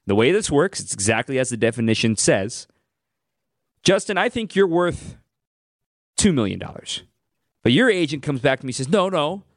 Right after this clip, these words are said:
he's worth three million dollars." And I'm, I'm the Brewers, like, "Eh, you know, I, I,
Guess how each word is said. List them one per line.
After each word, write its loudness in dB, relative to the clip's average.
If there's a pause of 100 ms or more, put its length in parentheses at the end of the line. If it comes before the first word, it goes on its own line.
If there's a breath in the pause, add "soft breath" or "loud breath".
(300)
he's 0
worth 2
three 2
million 0
dollars." -18 (920)
And 2
I'm, 0
I'm 2
the -6
Brewers, -2
like, -12
"Eh, 2
you 4
know, 4
I, 0
I, -6